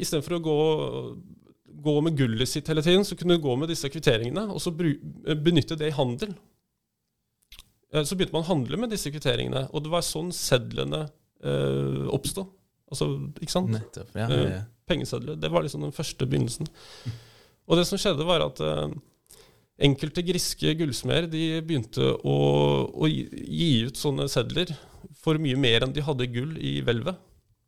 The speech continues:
Speaker 2: Ja.
Speaker 1: Og det var sånn, eh, pengemengden, altså kreditt, eh, pengemengden begynte å øke, og det her var jo veldig positivt for samfunnet. Det ble plutselig mye mer penger i samfunnet.
Speaker 2: Mm.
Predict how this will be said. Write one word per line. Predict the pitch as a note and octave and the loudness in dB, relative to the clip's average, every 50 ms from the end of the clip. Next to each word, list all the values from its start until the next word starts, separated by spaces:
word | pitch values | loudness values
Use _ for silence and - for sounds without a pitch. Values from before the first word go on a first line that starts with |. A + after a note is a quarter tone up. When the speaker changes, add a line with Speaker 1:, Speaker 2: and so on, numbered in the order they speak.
| _ _ _ _ _ _ - - - - - - | _ _ _ _ _ _ -18 -16 -16 -12 -8 -6
Speaker 2:
Ja. | G#2+ G2+ G2 G#2 G#2+ A2 A2 A2+ A2 G#2 G2+ - - - | -6 -4 -4 -6 -6 -6 -6 -8 -8 -8 -10 -8 0 4
Speaker 1:
Og | E3 E3 | 6 6
det | E3 F3 | 6 6
var | F3 F#3+ | 6 6
sånn, | B2 - - - C#3+ B2 - F#3+ F#3+ G#3 G#3 F3 C#3 - - D3 - | 4 4 2 0 0 2 2 2 2 0 0 -4 -4 -6 -8 -2 2
eh, | D3+ D#3 E3 E3+ | 4 4 4 4
pengemengden, | E3 E3 - G3 D#3+ B2+ A2+ A2+ A#2 A2+ A#2 - - - | 2 0 0 2 2 2 2 2 2 0 0 -2 -6 -6
altså | C3+ C#3+ - D#3+ | -6 -6 -6 -6
kreditt, | - E3+ F3 D3 C3+ - - - - - - - F#3+ | -4 0 2 4 4 4 2 0 -4 -4 -4 -4 -4
eh, | - B2+ D3 C3+ B2+ C#3 | -2 -2 0 0 0 -2
pengemengden | - - D#3+ C3+ A#2+ A#2+ A#2+ C3+ | 0 0 0 0 0 -2 -2 -2
begynte | D3 D3+ C#3 - - | -2 -4 -4 -4 -2
å | D#3 D3+ A#2+ | 0 0 -2
øke, | - - - - E3+ F#3+ | -2 -6 -6 -4 -2 0
og | - D#3+ D3+ | 0 0 2
det | E3 F3 E3 | 2 2 0
her | F3+ G3+ | 0 -2
var | G3+ E3+ | -4 -4
jo | C#3 - | -4 -4
veldig | D#3+ C#3 B2 B2 C3+ C#3 | -4 -4 -4 -2 -4 -2
positivt | - B2+ A#2+ - - D3 | -2 -2 -2 -2 -2 -4
for | C3+ D#3 | 0 2
samfunnet. | - D3+ A#2 - - - - G3 | 2 2 2 0 -2 -2 -2 0
Det | F#3+ E3+ | 0 0
ble | E3 D#3+ D#3+ | 0 0 0
plutselig | - D#3 C#3+ - D3 D3+ | 0 -2 -4 -2 -2 0
mye | D#3 D#3+ C#3+ B2+ B2+ | 0 0 0 0 0
mer | C3+ C#3+ C#3 | 2 0 2
penger | - - C#3+ - - | 2 0 -2 -2 -4
i | C3+ | -4
samfunnet. | - C3 A#2 - - B2+ B2+ F3+ G#3 G3+ - | -4 -4 -4 -2 -2 0 0 0 -2 -4 -4
Speaker 2:
Mm. | B2+ A#2+ G#2 F#2+ | -2 -2 -2 -2